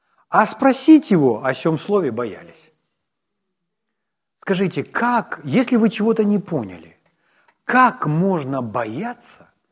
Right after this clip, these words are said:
спросить Иисуса? Если рядом с вами Иисус, то нужно только и делать, что спрашивать. Аминь? Не бояться.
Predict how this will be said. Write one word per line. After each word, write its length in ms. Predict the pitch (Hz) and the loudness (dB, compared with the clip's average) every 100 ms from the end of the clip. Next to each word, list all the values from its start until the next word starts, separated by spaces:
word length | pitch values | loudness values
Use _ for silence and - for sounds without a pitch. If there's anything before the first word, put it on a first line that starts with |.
| _ | _
спросить 800 | - - - 123 - - 180 - _ | -20 -18 -14 -12 -10 -8 -10 -12 _
Иисуса? 640 | 151 143 - - 95 _ _ _ _ _ _ _ _ _ _ | -16 -16 -18 -20 _ _ _ _ _ _ _ _ _ _ _
Если 280 | 170 180 196 | -2 2 2
рядом 400 | 196 196 156 147 | 4 2 0 -4
с 140 | - | -4
вами 260 | 170 160 135 | -4 -2 -4
Иисус, 640 | 123 120 - 240 - - _ _ _ _ | -6 -8 -8 -8 -8 -20 _ _ _ _
то 120 | 120 | -6
нужно 260 | 170 160 | -6 -6
только 340 | 165 180 180 180 | -4 -4 -2 -4
и 60 | |
делать, 380 | 165 151 165 127 | -2 0 0 -2
что 180 | - 131 | -8 -12
спрашивать. 720 | - 143 139 110 - 90 - _ _ _ _ _ _ _ | -10 -4 -4 -4 -16 -20 -20 _ _ _ _ _ _ _
Аминь? 400 | - 135 214 254 - - - - - 123 | -4 2 2 2 -2 -20 -20 -20 -18 -4
Не 160 | 151 | 0
бояться. 680 | 156 190 202 143 - - | 2 2 2 -2 -6 -16